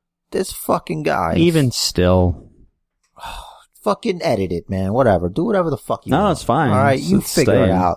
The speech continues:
Speaker 1: You got a lot of work to do. You got about an hour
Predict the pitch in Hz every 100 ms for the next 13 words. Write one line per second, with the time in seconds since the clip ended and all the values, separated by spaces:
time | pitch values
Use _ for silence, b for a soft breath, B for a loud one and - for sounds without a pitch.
0 | - 151 180 165 139 120 101 95 90 95
1 | 87 90 90 - 139 156 143 135 123 113
2 | - 117 120 120 117 117 110